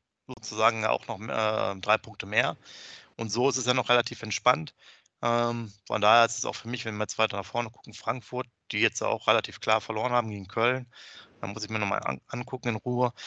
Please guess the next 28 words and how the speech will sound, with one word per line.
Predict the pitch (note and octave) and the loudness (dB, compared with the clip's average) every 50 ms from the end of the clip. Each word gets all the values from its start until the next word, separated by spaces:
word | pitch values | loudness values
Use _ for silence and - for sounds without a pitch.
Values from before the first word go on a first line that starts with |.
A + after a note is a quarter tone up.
| - - - - - | -16 -16 -12 0 4
<clears throat> | - G#3+ F#3 E3 E3 | 6 6 6 6 6
Unter | E3 C3+ C#3+ B2+ | 6 6 8 8
der | B2 A2+ | 8 8
Woche | A#2 D3+ - - | 8 4 2 2
haben | B2+ B2 C3 | 0 0 2
die | A#2+ | 2
jetzt | C3 B2+ - - - - - | 0 0 -2 -4 -8 -8 -6
diese | C#3+ D3 D3+ D#3 D#3 D3+ C#3+ | -6 -6 -2 0 0 2 2
Woche, | E3 E3 - - E3 D#3 | 0 -2 0 2 2 2
bin | B2+ C#3+ C3+ C3 | 2 2 0 0
ich | B2 | -2
jetzt | C3 B2 - - | -4 -6 0 2
gar | B2 B2 | 2 2
nicht | A#2+ A2 G#2 - - - - | 2 0 -4 -6 -8 -6 -6
sicher, | - - C#3+ C3+ - - - - D3 | -6 -4 -6 -6 -8 -6 -2 0 0
ob | C#3+ - | 0 -2
die | - C3+ | -4 -4
Champions | - - C#3+ C#3+ C#3+ C#3 - - - | -2 0 0 0 -2 -4 -2 -2 -4
League | C#3 - - | -4 -2 2
haben | C#3 C3+ C3+ C#3 D3+ D3 C#3+ D3 D#3 - _ _ _ - | 4 6 6 6 4 0 -6 -8 -10 -14 _ _ _ -2
oder | - A#2 G#2+ | 0 2 2
nächste | G#2+ B2 A#2+ - - C3+ | 2 0 0 -2 -2 -2
Woche | C3 - - B2+ | -2 -2 -4 -4
gegen | A#2+ A#2 A2+ | -2 0 2
Neapel, | G#2+ A#2 A#2+ A#2+ - - C#3+ C3+ A#2+ | 4 6 6 4 4 2 -2 -4 -4
wie | A#2 A2+ | -4 -4
auch | - - | -4 -4
immer. | - B2+ C3 C3+ | -2 -2 -2 -2